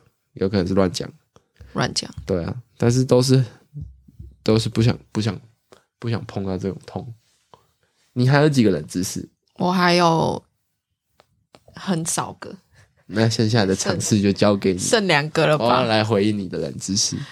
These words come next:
Speaker 2: 他说这边有一个是高潮时间最长的动物。
Speaker 1: 嗯。
Speaker 2: 他说埃及的某一种老鼠在短短一个小时之内可以发生一百次性行为。
Speaker 1: <laughs> 一百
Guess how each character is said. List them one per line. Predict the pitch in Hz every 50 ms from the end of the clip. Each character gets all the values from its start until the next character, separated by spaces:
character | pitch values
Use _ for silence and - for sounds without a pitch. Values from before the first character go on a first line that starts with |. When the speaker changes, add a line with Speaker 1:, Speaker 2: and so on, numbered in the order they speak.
| - - _
Speaker 2:
他 | - - 294
说 | 302 294 277 269 269 269 269 269 294 -
这 | - 277
边 | 254 269 262
有 | 254 208 170
一 | 165
个 | 156 160
是 | 160 - 214 202 180 165 - - - -
高 | - 233 247 254
潮 | 254 - 220 170 170
时 | 175 - 170
间 | 170 170 185 190 190
最 | 190 - 196 165 160
长 | - - - 160 -
的 | - 160
动 | 156 _ 175 170 185 - -
物。 | - 160 160 190 208 202 _ _
Speaker 1:
嗯。 | - 107 107 95 80 - 113 - _ - - _ _ _ _
Speaker 2:
他 | _ 294 311
说 | 330
埃 | - - 320 330 349
及 | 330 285 233
的 | 214
某 | 214 214 196 175 175
一 | 226
种 | - 233 175 165
老 | 170 139 131 131 -
鼠 | 202 - - 170 160
在 | - 240 226 208
短 | 214 175 139 151 175
短 | 190 180 156 -
一 | -
个 | 131 160
小 | - - - -
时 | - - -
之 | - - 143
内 | 156 165 156 160
可 | 185 165
以 | 165
发 | - - 160 160
生 | 156 - - - -
一 | 190 185
百 | 170 - -
次 | - - - 170
性 | 170 - - 165 165
行 | 165 - 151 -
为。 | 80 - - - - 117 113 135 160 - -
Speaker 1:
<laughs> | - - - - _ _ _
一 | - 156
百 | 147 277 262 - -